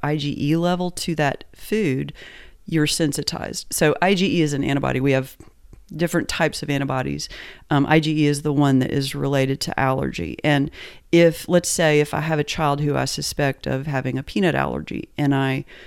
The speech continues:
because they've had a reaction, a parent has come and said, you know, "We had this, and we got this rash, you know, and let's figure it out." Well, for one thing, I will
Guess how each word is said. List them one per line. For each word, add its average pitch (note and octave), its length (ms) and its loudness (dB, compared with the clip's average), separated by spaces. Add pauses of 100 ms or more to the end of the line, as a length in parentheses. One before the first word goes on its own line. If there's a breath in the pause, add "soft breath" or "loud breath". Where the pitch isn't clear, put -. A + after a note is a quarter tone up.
(220 loud breath)
because D3+ 360 0
they've D3 120 2
had D3 180 2
a C3+ 40 0
reaction, C3 500 0
a C#3 40 0
parent C3+ 240 0
has C3+ 120 -4
come C#3 200 -2
and C3 100 0
said, - 300 -4
you D3 100 -2
know, B2+ 100 0
"We C3 140 -2
had C#3 220 -4
this, F3 360 2
and C3+ 140 -4
we C#3+ 80 -4
got C3 160 -4
this - 220 -10
rash, D#3 420 0
you C#3 140 -4
know, C3 120 -2
and C3+ 120 -4
let's C3+ 200 -6
figure C#3+ 280 -6
it C#3 40 -2
out." C#3+ 200 -4 (800 loud breath)
Well, D#3+ 180 4
for E3+ 160 -4
one D#3 180 4
thing, C#3 220 0
I C3+ 80 4
will C#3 360 0